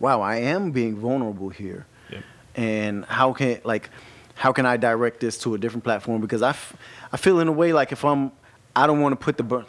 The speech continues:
Speaker 1: I don't think we talked about this before, like, putting that burden on somebody else when you're having that conversation, you're opening up and everything, like,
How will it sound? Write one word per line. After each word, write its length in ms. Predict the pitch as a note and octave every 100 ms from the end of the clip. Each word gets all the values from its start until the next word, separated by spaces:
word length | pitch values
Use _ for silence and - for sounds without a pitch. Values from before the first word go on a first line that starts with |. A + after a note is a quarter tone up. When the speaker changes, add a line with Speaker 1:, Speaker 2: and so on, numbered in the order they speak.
| B2
Speaker 1:
I 80 | C#3
don't 120 | C#3+
think 140 | D3
we 60 | A#2+
talked 200 | C3 A2
about 160 | G#2+ F#2+
this 120 | G2+
before, 280 | G2+ A2+ G#2+
like, 140 | G#2
putting 160 | - A#2+
that 160 | A2+
burden 220 | A2+ A#2 A2
on 120 | G#2+
somebody 340 | A#2 G#2+ G#2+
else 220 | A#2 A#2+
when 100 | A2
you're 80 | G#2
having 200 | G#2+ G2+
that 100 | G2+
conversation, 580 | G#2 F#2+ F2 G2+ G2+ G#2
you're 120 | F2+
opening 300 | F#2 F#2 F2+
up 180 | F#2+ G2+
and 100 | F#2+
everything, 420 | F#2+ F#2+ G2 F2+
like, 240 | F2+ F2+